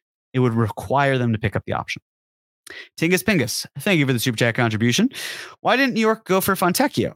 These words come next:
Can shoot and defend on the bench behind O G. Also, please rank top five trade options, including Bogey, based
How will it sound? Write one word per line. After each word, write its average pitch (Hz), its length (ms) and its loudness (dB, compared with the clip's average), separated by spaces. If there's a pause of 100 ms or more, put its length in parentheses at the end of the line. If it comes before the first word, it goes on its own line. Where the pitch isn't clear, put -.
(100)
Can - 120 -4
shoot 180 380 2
and 147 80 0
defend 147 560 2
on 113 80 0
the 110 60 0
bench 147 420 0
behind 110 300 -2
O 101 100 -2
G. 143 500 0 (400)
Also, 139 300 0
please 135 300 -2
rank 135 200 2
top - 280 -2
five 123 260 0
trade 127 540 0
options, 120 440 2
including 110 500 0 (100)
Bogey, 156 400 2
based 117 320 0